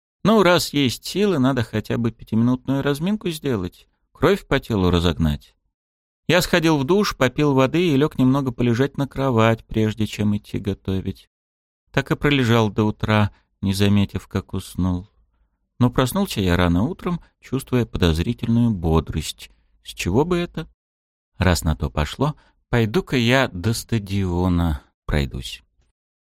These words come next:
В этот раз я бегал на нем не один. Парень с девушкой бежали бок о бок и о чем-то разговаривали с такой легкостью, будто у них это прогулка по парку.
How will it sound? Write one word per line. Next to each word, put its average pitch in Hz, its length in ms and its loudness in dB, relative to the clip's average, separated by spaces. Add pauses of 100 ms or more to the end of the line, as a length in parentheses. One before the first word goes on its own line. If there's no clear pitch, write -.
(320)
В 127 60 6
этот 214 240 2
раз 180 240 2
я 127 100 2
бегал 135 320 2
на 110 160 6
нем 117 300 4
не 120 180 4
один. 87 480 2 (320)
Парень 143 340 2
с 104 60 -2
девушкой 113 400 2
бежали 87 380 2
бок 85 440 0
о 165 160 2
бок 160 280 -6
и - 40 -2
о 78 140 -2
чем-то - 320 -4
разговаривали 85 800 -2
с - 80 -6
такой - 260 -6
легкостью, 104 480 -4
будто 78 280 -4
у 78 40 2
них 78 220 -2 (340)
это 80 300 -2
прогулка 85 960 0 (100)
по 78 120 -4
парку. - 580 -8